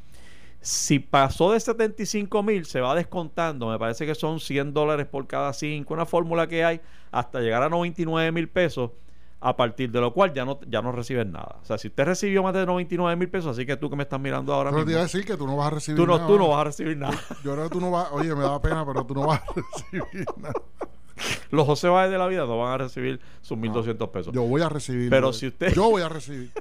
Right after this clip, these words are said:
Speaker 2: Tú no vas a recibir.
Speaker 1: Pero si usted, eh, se ganó menos de setenta y cinco mil y usted tiene un número de so-, seguro social válido, usted va a recibir mil doscientos. Ahora bien,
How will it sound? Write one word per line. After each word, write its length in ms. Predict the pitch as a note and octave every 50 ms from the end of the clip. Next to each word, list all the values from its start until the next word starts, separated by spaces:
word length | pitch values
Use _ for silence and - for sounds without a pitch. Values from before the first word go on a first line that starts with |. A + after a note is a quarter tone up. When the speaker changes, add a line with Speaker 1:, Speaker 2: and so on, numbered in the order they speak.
| - - -
Speaker 2:
Tú 120 | - G3
no 120 | G#3 G3+ E3
vas 160 | D3+ C#3+ C#3+
a 20 |
recibir. 240 | C3+ C3+ C3+ A#2+ C3
Speaker 1:
Pero 180 | C#3+ C#3 C#3+ C3+
si 120 | - C#3+
usted, 520 | C#3 C3+ - - C#3 D3+ E3+ F#3 F#3+ F3+ -
eh, 200 | - F#3 F#3 E3
se 100 | D#3+ F3
ganó 240 | F3+ E3+ D3 B2+ A#2
menos 240 | A2 A2+ A#2+ C3+ C#3+
de 100 | E3+ E3
setenta 380 | F3+ F#3 F3 F3 D#3+ - D#3+
y 40 | D#3+
cinco 320 | - D#3+ D#3 C#3+ - D3
mil 200 | B2 A2 G2+ F#2 - - - -
y 120 | - C#3
usted 360 | B2+ - - - B2 A#2+ A#2+ -
tiene 360 | - B2 B2+ C3+ D3+ E3 F3
un 100 | D#3+ C#3
número 300 | C3 B2+ C3 C#3 C#3+ C#3+
de 80 | C#3+
so-, 200 | B2 - - -
seguro 280 | C3+ - C#3 C3+ C#3+ C#3+
social 400 | - D#3+ C#3+ - - D3 D3 D3
válido, 480 | D3+ F3+ G3 F#3+ E3+ D3 C#3 C3+ C3+ - - - - -
usted 280 | - A#2 A2 - - G#2+
va 100 | G#2 A2
a 20 |
recibir 360 | A2+ A2+ A2+ - C#3 D3 D#3+ D3
mil 200 | A#2 G#2+ G2+ G2+
doscientos. 480 | A2 G#2+ - F#2 F2 D2+ - - - -
Ahora 380 | - F#2 F2 F#2 G#2 B2+ C3+ B2
bien, 400 | G#2 G2 G2 G2 F#2+ F2+ D2